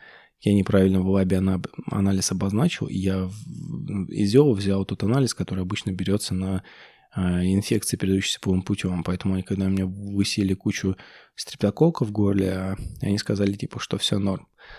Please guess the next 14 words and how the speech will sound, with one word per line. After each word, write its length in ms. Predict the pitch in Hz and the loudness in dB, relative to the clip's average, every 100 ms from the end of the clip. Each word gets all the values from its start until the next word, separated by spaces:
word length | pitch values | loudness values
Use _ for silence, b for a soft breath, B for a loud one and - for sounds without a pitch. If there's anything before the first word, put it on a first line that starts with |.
| B - | B 0
Ну 60 | |
так 160 | 120 - | 0 2
вот, 200 | 101 - - | -2 -2 2
первая 260 | 131 123 104 | 6 6 4
моя 300 | 101 101 95 | 2 0 0
большая 380 | 95 - 101 | -4 -2 -2
идея, 280 | 95 139 156 | 2 2 0
что 340 | - 113 107 107 - _ | -4 -2 -2 -2 -8 _
нужно 600 | 113 107 110 104 101 95 - - - _ _ _ _ - - - | 0 2 2 2 0 -2 -8 -20 -20 _ _ _ _ -18 -12 -6
санировать, 640 | - 107 110 143 123 98 - B B B B B B - | 0 4 6 8 6 4 -2 B B B B B B -4
а, 180 | - - | -2 -2
все 160 | - | -2
сразу. 400 | - 98 90 90 | 0 2 0 -2
Гу-, 240 | 90 101 | -2 -4